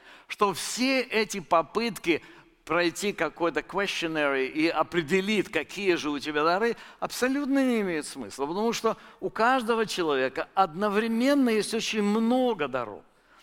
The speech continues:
И Павел приводит здесь вот эти примеры даров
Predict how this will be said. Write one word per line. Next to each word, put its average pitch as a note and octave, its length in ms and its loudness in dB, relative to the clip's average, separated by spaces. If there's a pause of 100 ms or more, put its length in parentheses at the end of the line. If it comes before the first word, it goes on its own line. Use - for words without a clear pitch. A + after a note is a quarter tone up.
(260)
И C#3 60 -6
Павел D4 360 2
приводит A3+ 560 0
здесь F3 280 -2
вот F3 120 0
эти G#3 180 0
примеры G#3 640 0
даров G#3 460 0